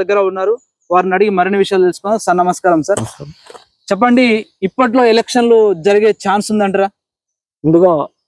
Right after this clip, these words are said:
Speaker 2: ఎస్ఎస్ ఛానల్ ప్రేక్షకులకు నమస్కారం తెలియజేస్తున్నాను.
Speaker 1: మ్మ్.
Speaker 2: ముఖ్యంగా ఇక్కడ ఈ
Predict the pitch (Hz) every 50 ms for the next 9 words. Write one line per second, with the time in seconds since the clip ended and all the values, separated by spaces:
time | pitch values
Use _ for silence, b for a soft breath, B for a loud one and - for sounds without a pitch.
0 | _ _ - 135 - - 170 151 - - - - - - - _ - - 139 139
1 | 147 143 127 - - 143 135 - - 139 123 147 135 123 - 131 117 113 120 120
2 | 127 135 135 - 135 131 120 113 110 101 107 110 110 110 110 104 - - - 107
3 | 110 156 202 - _ 151 147 135 120 113 _ _ _ _ _ _ _ _ _ _
4 | _ _ _ _ _ - 165 156 - 247 233 240 240 247 254 233 196 - 226 226
5 | 247 269 285 220 - _ _ _ _ _ _ _ _ _ _ _ _ _ _ _
6 | _ _ _ _ - 170